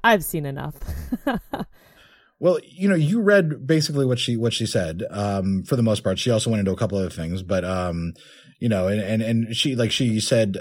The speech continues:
Speaker 2: um, you know, "I've gone on two dates. I rarely swipe right since everyone has some scruff to full beard. And is it rude for the first question asked is, 'Do you shave?' I haven't had a good makeout session in fuck nearly three years. I'm doomed, right? It's okay. You can all, you all can tell me." And someone commented and said, "You seem a bit angry."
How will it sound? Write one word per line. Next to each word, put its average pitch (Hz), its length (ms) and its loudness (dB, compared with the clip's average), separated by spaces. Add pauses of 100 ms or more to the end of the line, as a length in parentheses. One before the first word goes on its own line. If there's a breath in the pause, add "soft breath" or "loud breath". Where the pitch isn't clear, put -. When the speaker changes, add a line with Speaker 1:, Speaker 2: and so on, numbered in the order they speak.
Speaker 2:
um, 92 460 -4
you 95 60 0
know, 92 100 0
"I've 87 120 -4
gone 120 180 2
on 110 80 0
two - 140 0
dates. 127 300 2
I 107 60 2
rarely 120 260 4
swipe 113 240 2
right 110 160 2
since - 220 -4
everyone 104 300 0
has 101 160 -2
some 95 100 -6
scruff 104 240 -4
to 90 80 -8
full 98 180 -4
beard. 156 320 4
And 113 120 0
is 104 100 0
it 95 80 -4
rude 107 260 0
for 104 140 -4
the 95 60 -6
first 98 180 -4
question 95 200 -4
asked 92 200 -4
is, 92 260 -4
'Do 82 80 -10
you 87 80 -4
shave?' 147 320 2 (320 loud breath)
I 110 80 -6
haven't 117 140 4
had 110 100 4
a 101 60 0
good 98 140 0
makeout 110 260 0
session 110 260 0
in 98 80 0
fuck 104 220 -2
nearly 95 220 0
three 117 200 -2
years. 117 240 2
I'm 110 140 2
doomed, 156 280 2
right? 95 220 0
It's 101 180 -6
okay. 117 200 0
You 104 120 0
can 101 120 -4
all, 92 200 -4
you 104 120 -4
all 87 100 -2
can 95 140 -10
tell 190 160 0
me." - 140 -2 (500 loud breath)
And 110 280 -2
someone 135 240 0
commented 113 280 0
and 107 100 0
said, 95 220 -2
"You 98 120 -4
seem 110 320 0
a 117 40 2
bit 90 260 -4
angry." 151 540 0